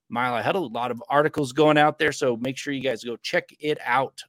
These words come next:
on Mile High Huddle. We all have some articles up. Uh, I've got one about, uh, the three stats that you need to be, uh, aware of, uh, if the Broncos want to have a victory on this, uh, this Sunday.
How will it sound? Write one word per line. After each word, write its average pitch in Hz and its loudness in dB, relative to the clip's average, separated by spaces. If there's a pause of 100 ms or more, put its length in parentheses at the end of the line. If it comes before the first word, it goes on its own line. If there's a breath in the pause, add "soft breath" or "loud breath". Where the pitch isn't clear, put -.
on 120 -6
Mile 113 -2
High 127 0
Huddle. 110 -6
We 110 -6
all 143 4
have 123 -2
some 127 -2
articles 120 0
up. 165 4 (600 soft breath)
Uh, 120 -2
I've 131 4
got 151 6
one 175 6
about, 156 6
uh, 156 8
the 143 0
three 202 -2
stats 190 4
that 165 0
you 170 -4
need 185 -2
to 170 0
be, 165 2
uh, 143 6
aware 180 6
of, 220 4 (240)
uh, 143 4
if 123 0
the - -6
Broncos 139 -4
want 131 -2
to 120 0
have 123 -4
a 117 -2
victory 147 -6 (140)
on 113 -4
this, - -4
uh, 110 0
this 117 -6
Sunday. 139 -2